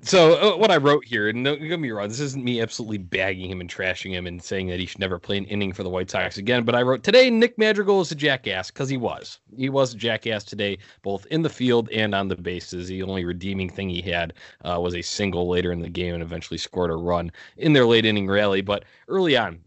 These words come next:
uh, we were talking about these first two runs and why the first two runs for Dallas Keuchel were not earned. Sure, uh, Keuchel wasn't completely on and had let up a few base runners before this, but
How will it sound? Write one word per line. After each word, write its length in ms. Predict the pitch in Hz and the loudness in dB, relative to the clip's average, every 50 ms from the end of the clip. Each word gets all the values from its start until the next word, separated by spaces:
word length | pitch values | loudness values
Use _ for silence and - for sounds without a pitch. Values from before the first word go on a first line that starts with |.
| _ 101 | _ -4
uh, 160 | 101 98 98 98 | -2 -2 -2 -2
we 100 | 104 104 | -4 -6
were 60 | 104 | -4
talking 260 | 98 120 110 107 117 | -4 -4 -6 -4 -4
about 140 | 113 107 101 | -4 -4 -4
these 160 | - 95 - | -6 -12 -10
first 260 | - - 107 95 - | -8 -8 -8 -8 -8
two 160 | - 110 104 | -10 -6 -2
runs 220 | 98 95 95 92 95 | -2 -2 -2 -2 -4
and 80 | 92 | -4
why 180 | 95 104 113 110 | -2 0 0 0
the 140 | 98 98 95 | -2 -6 -12
first 380 | - - 123 117 107 - _ | -12 -8 -8 -8 -8 -8 _
two 120 | - 113 101 | -10 -6 -4
runs 220 | 104 113 110 101 | -2 -2 -4 -4
for 100 | - 95 | -8 -8
Dallas 300 | 90 92 95 90 90 - | -4 -4 -4 -4 -4 -10
Keuchel 320 | - - 104 98 92 - 82 | -8 -6 -6 -6 -6 -8 -10
were 120 | 87 90 | -8 -4
not 200 | 90 95 98 98 - | -2 -4 -4 -4 -4
earned. 260 | 104 104 101 95 92 - - - - _ | -2 -2 -2 -2 -4 -6 -12 -20 -20 _
Sure, 380 | - - 170 170 165 131 - _ _ _ _ | -4 2 4 4 4 4 0 _ _ _ _
uh, 220 | - 113 113 110 107 | 0 2 2 2 2
Keuchel 500 | - 135 131 131 127 139 123 113 110 - | 0 -2 -2 -2 0 0 -2 -2 -2 0
wasn't 300 | 104 113 110 117 107 92 | -2 -2 -2 -2 -8 -10
completely 480 | 104 101 92 - 131 120 113 110 - - | -10 -8 -4 -4 -4 -2 -2 -6 -6 -2
on 320 | 107 107 107 110 113 113 110 | -2 0 0 0 -2 -2 -4
and 440 | - 95 101 95 101 95 95 92 | -6 -8 -8 -6 -6 -6 -6 -6
had 240 | 87 69 101 98 95 | -6 -6 -6 -4 -2
let 120 | 101 110 123 | 0 0 0
up 100 | 127 104 | -2 -4
a 40 | |
few 160 | 98 - 113 104 | -12 -10 -8 -4
base 280 | 98 104 104 101 - | -2 -4 -4 -4 -4
runners 240 | 104 104 101 95 92 | -6 -4 -4 -4 -6
before 380 | 90 90 - - - 123 120 113 | -8 -14 -14 -2 2 2 4 4
this, 260 | 98 90 90 - - | 4 0 -2 -4 -4
but 260 | _ 160 156 - | _ 0 0 0